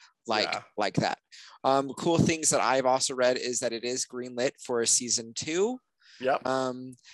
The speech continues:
Speaker 1: and I, we don't know exactly yet what Wheel of Time is going to really look like in terms of, like, a season one, book one, season two, book two, or how that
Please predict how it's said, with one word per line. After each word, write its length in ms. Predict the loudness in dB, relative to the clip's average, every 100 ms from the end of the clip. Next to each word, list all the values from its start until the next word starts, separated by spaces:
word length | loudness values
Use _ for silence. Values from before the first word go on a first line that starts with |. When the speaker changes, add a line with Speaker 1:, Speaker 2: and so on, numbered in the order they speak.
| -12
Speaker 1:
and 680 | -2 2 2 2 0 -2 -4
I, 280 | 2 4 4
we 140 | 0 0
don't 220 | 0 2
know 140 | 0
exactly 560 | 0 0 -2 0 -4 -2
yet 220 | 0 0 -2 -16
what 520 | -10 -2 2 4 2 _ _
Wheel 200 | -6 -4
of 100 | -4
Time 840 | -6 -4 -4 -4 -8 -12 -12 -14 -16 -20 -20 _
is 160 | -4 0
going 240 | 0 0
to 160 | -2 -4
really 320 | -4 -2 -2
look 280 | -2 -4 0
like 280 | 2 2 -2
in 220 | -10 -8
terms 500 | -10 -6 -6 -2 0
of, 200 | 0 0
like, 360 | 0 0 -2 -12 _ _ _ _ _ -6
a 80 | 0
season 460 | 0 2 0 -2 -2
one, 220 | -4 -2
book 240 | -6 -4
one, 260 | -4 -4 -2
season 380 | -2 -2 -6 -6
two, 160 | -8
book 160 | -6 -6
two, 260 | -6 -4 0
or 120 | 0
how 260 | 2 2
that 180 | 2 0